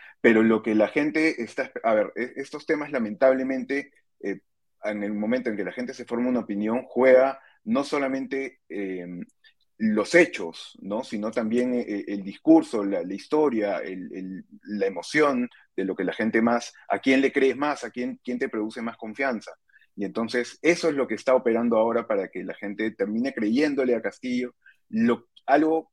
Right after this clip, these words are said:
que yo te, que a lo que voy a, con algo muy obvio, es algo que quiebre eso, que tendría que ser,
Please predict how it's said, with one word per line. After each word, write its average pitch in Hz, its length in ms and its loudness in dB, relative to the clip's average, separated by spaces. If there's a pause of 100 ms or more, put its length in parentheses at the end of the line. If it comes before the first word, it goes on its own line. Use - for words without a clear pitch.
(100)
que 117 100 -8
yo 120 140 -6
te, 135 200 -6
que 110 220 -12 (160)
a 104 80 -6
lo 101 100 -8
que 110 100 -6
voy 131 180 0
a, 143 120 -2
con 110 240 -6
algo 123 200 0
muy 127 200 -2
obvio, 135 220 0
es 131 120 -8
algo 139 200 -6
que 110 140 -8
quiebre 143 580 4
eso, 151 340 -8 (320)
que 127 140 0
tendría 120 580 0
que 117 140 -10
ser, 139 320 -2